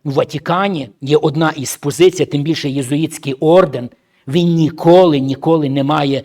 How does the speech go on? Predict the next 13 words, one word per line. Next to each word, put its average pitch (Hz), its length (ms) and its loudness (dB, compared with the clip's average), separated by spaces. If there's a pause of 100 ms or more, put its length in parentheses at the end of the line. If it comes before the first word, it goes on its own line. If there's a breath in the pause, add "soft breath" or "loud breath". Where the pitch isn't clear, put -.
(180 loud breath)
на 135 140 -4
чолі, 143 440 0 (240 loud breath)
на 135 120 -4
чолі, 151 440 0 (320 loud breath)
е, 139 240 -8
церкви 156 500 -2
поставити 135 580 -8
людину, 131 400 -4
яка 127 180 -8
є 131 180 -6
з 110 100 -14
єврейського 123 580 -8
народу. 113 460 -8